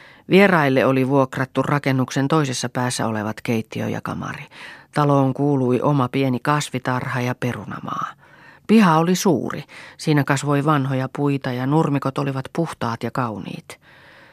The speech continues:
Talot kaupungin laidassa olivat yksikerroksisia puutaloja omine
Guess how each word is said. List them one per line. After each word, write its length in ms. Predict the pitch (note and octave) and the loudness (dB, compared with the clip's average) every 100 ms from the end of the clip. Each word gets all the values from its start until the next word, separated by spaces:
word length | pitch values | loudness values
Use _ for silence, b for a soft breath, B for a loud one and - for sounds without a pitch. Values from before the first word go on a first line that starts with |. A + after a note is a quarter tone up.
| B B - | B B 0
Talot 360 | D#3+ D3+ C3+ | 2 2 0
kaupungin 640 | - D#3+ D#3 D3 C3+ C3 C#3 | 0 0 0 -2 -4 -2 -2
laidassa 500 | D#3 C#3 C3 - - | -2 0 -4 -2 -2
olivat 360 | C3+ C3 C3 | -2 -4 -4
yksikerroksisia 1040 | - D3 - B2+ B2 A#2+ B2+ - B2+ B2+ B2 - | -4 -4 -4 -6 -6 -6 -6 -6 -6 -4 -4 -2
puutaloja 680 | C#3 A#2+ - G#2+ A2+ A2+ - B B | -2 -2 -6 -8 -8 -8 -10 B B
omine 420 | - C3 A#2+ A#2 | 0 2 2 -2